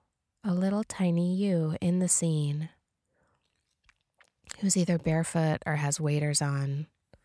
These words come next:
Now remember, you're in your imagination, so you are one hundred percent perfectly safe. And that little you is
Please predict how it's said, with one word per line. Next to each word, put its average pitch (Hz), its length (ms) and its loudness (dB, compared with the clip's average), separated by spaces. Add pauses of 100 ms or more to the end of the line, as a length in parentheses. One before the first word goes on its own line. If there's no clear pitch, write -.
(800)
Now 156 160 -2
remember, 156 440 0
you're 151 160 -2
in 147 200 -2
your 156 140 0
imagination, 160 1080 -2
so - 140 -2
you 147 260 -2
are 143 260 -6
one 143 280 -2
hundred 147 460 -4
percent - 420 -4
perfectly 175 500 -4
safe. - 640 -6 (3000)
And 170 200 0
that 170 200 -2
little 185 260 0
you 165 680 0 (1000)
is 175 140 -4